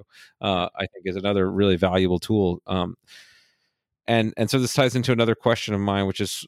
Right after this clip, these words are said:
you know, when somebody's thinking about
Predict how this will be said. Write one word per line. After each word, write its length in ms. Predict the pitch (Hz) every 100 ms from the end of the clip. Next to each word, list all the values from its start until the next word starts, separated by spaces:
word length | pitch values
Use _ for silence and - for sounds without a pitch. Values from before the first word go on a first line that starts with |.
| _
you 220 | - 113 101
know, 340 | 87 98 101 -
when 320 | - 120 117
somebody's 300 | 147 143 -
thinking 300 | 147 131 120
about 440 | 107 107 98 98